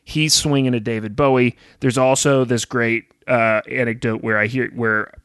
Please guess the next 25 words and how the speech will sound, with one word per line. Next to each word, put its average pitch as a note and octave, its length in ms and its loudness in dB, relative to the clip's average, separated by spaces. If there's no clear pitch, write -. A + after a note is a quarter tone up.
I've A2+ 160 -2
read A2 240 4
that G#2 160 -6
he - 180 -4
is G#2+ 200 -6
then A2+ 400 -4
at - 120 -4
some C3 120 2
point A2+ 220 2
chasing B2+ 420 2
David A2 240 0
Bowie, A2 200 -2
like, G#2 160 -4
down G#2+ 160 -2
a G2+ 40 -4
hallway, G#2+ 380 0
yelling, G#2+ 600 -2
"I'm A2+ 120 -2
gonna G#2 160 -4
kill C#3+ 300 0
you, D3 180 0
Tin D#3+ 320 -2
Man," E3+ 360 0
which B2 220 -6
is A2 400 -8